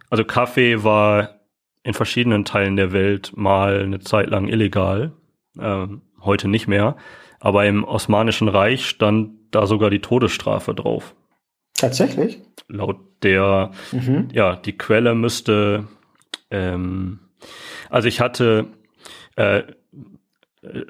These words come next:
Speaker 1: zum preußischen Kaffeeverbot habe ich nur ein paar wenige Quellen, ne? Es gibt eine Webseite namens Coffee Circle, da gibt's einen Artikel, das ist meine Hauptquelle, verlinke ich natürlich alles. Es gibt einen Wikipedia-Artikel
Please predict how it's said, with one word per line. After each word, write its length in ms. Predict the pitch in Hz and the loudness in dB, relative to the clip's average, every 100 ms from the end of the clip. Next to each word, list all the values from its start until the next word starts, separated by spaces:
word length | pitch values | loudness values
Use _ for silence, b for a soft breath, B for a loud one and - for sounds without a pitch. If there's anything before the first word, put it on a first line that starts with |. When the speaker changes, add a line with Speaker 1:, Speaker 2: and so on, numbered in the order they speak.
| 113 | -14
Speaker 1:
zum 520 | - 135 127 123 120 | -4 0 0 0 -2
preußischen 480 | - 127 143 - 117 | 0 0 0 -4 -2
Kaffeeverbot 760 | - 127 123 107 110 104 110 110 | -2 0 0 2 0 2 0 0
habe 160 | 107 | -2
ich 40 | 104 | 0
nur 140 | 107 | 0
ein 60 | 101 | 0
paar 180 | 104 | 0
wenige 300 | 101 101 98 | 2 2 0
Quellen, 420 | 92 - 98 90 92 | -2 0 2 2 0
ne? 100 | 117 | -2
Es 100 | 104 | -2
gibt 120 | - | -4
eine 120 | 104 | -2
Webseite 480 | 107 113 110 101 110 | -2 0 2 2 0
namens 340 | 101 98 95 | 0 0 -2
Coffee 360 | - 117 120 123 | 0 0 0 -2
Circle, 600 | - 120 120 123 123 127 - | 0 0 2 0 0 -2 -6
da 120 | 104 | -6
gibt's 200 | 98 - | -6 -4
einen 80 | 107 | -2
Artikel, 400 | 104 127 127 117 | 0 0 0 0
das 120 | 95 | 0
ist 40 | |
meine 160 | 95 98 | -2 0
Hauptquelle, 520 | 113 - - 113 110 - | -2 -2 -2 0 0 -2
verlinke 320 | 104 107 120 | 0 2 0
ich 80 | 127 | -2
natürlich 400 | 113 113 107 - | 0 -2 -2 0
alles. 320 | 117 117 - B B B | 2 0 -4 B B B
Es 100 | - | -10
gibt 160 | 120 117 | -6 -2
einen 100 | 101 | 0
Wikipedia-Artikel 1400 | 110 107 - 123 131 123 123 123 - 139 135 143 143 | 0 0 0 0 4 4 2 0 -4 -6 0 2 2